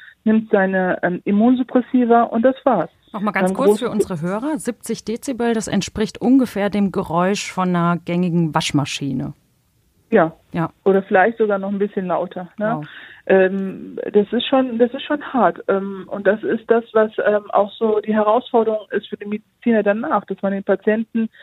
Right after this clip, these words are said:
Speaker 1: ähm, wenn er aufwacht, äh, diese Situation auch, auch erklärt,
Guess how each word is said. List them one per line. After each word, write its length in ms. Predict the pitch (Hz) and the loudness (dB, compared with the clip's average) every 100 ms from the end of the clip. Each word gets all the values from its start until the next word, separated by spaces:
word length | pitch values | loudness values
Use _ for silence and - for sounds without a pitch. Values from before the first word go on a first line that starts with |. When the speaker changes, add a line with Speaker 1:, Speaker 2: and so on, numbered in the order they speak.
| - - - - | -20 -20 -12 2
Speaker 1:
ähm, 520 | 208 208 208 208 208 _ _ _ _ _ _ _ _ | 4 6 2 -4 -8 _ _ _ _ _ _ _ _
wenn 320 | 180 180 214 | -4 0 2
er 160 | 202 - | 4 4
aufwacht, 540 | 226 - 233 233 - | 2 2 0 0 -6
äh, 180 | - 214 | -4 -4
diese 520 | 214 196 208 202 - | -4 0 2 2 -2
Situation 460 | 202 220 220 240 220 | -4 -2 0 -2 -6
auch, 180 | - 202 196 - - | -6 -4 -4 -10 -2
auch 160 | 196 196 | 0 0
erklärt, 500 | 196 269 277 170 | -2 2 2 2